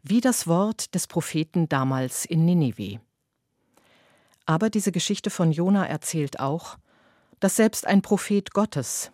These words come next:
bisweilen tief erschüttert und verunsichert sein kann.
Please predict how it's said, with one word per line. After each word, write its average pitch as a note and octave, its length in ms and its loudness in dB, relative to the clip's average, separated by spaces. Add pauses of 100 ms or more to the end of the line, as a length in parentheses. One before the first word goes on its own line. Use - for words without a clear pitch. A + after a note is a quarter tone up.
bisweilen C3+ 580 -2
tief F3 300 -2
erschüttert - 840 -2
und C#3+ 200 -2
verunsichert C#3+ 720 0
sein A#2 260 -4
kann. A2+ 300 -8